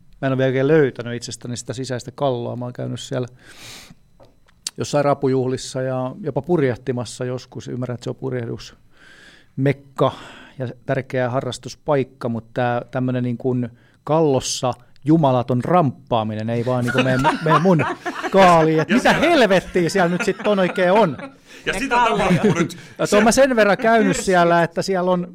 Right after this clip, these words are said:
Speaker 1: kallio ja sieltä saa kivan kuvan. Mut kyllähän tää, niinku, tää autoilu varmaan perustuu just nimenomaan ne, nehän on ne kuvan perässä sinne menevät, että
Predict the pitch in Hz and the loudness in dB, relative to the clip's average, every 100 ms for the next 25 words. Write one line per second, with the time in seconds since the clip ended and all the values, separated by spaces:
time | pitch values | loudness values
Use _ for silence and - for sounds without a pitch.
0 | - 190 185 170 160 151 151 151 147 - | -6 0 2 2 2 2 2 2 0 -4
1 | - - 160 151 160 147 196 165 143 131 | -10 2 2 4 0 2 2 2 2 2
2 | 190 151 123 110 - - - - - - | 2 4 2 0 -10 -20 -20 -20 -12 -6
3 | 135 - 151 139 156 151 151 165 - 147 | -6 0 2 4 4 2 2 0 2 4
4 | 160 165 - 143 143 143 143 151 139 - | 6 4 4 2 4 2 0 0 -2 0
5 | 139 135 156 147 143 139 139 135 139 - | -2 0 0 0 2 2 2 0 -2 -6
6 | - 147 120 123 135 - 151 139 - 139 | -8 -4 -2 -2 -2 0 0 0 0 0
7 | 131 - 135 - - 135 127 131 139 120 | 0 -2 -8 -10 -6 -2 0 0 0 0
8 | 120 - - 120 _ 123 | -2 -6 -16 -16 _ -4